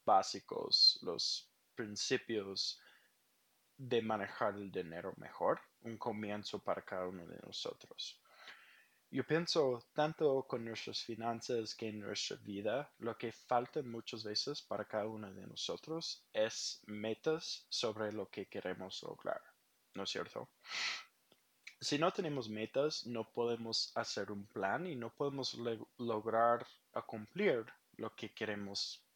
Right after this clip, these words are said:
hacer, ¿no es cierto? Todos sabemos la historia de Alice in Wonderland, cuando ella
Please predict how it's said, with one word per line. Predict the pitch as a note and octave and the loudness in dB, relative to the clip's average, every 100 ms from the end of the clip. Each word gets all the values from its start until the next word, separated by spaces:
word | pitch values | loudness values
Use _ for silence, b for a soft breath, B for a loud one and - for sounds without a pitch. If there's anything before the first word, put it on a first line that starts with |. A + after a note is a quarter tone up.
| - | 0
hacer, | F#2+ - - - - _ _ _ _ _ _ _ _ _ - | 0 2 -2 -4 -12 _ _ _ _ _ _ _ _ _ -14
¿no | F#2 | -8
es | |
cierto? | - - - - _ B B B B B B B _ _ _ | -6 -6 -8 -12 _ B B B B B B B _ _ _
Todos | F3+ F3+ F3+ - - - - | 8 10 8 6 0 -4 0
sabemos | - A#2+ C3+ C3+ C3 - | 6 8 8 2 0 0
la | A#2 | -2
historia | - - B2 A#2+ A2 | -2 2 4 4 2
de | G#2 - | 0 2
Alice | A2 A2 G#2+ - | 4 4 0 -4
in | A2 G#2+ | -4 -6
Wonderland, | G#2+ G#2+ C#3 D3 A3+ - _ _ _ _ _ _ _ _ _ _ | -4 -2 0 0 -2 -10 _ _ _ _ _ _ _ _ _ _
cuando | - B2 A2 A2 - A#2 | 0 2 2 -2 -2 0
ella | B2 B2 A#2+ A#2 A2 | 2 2 2 4 2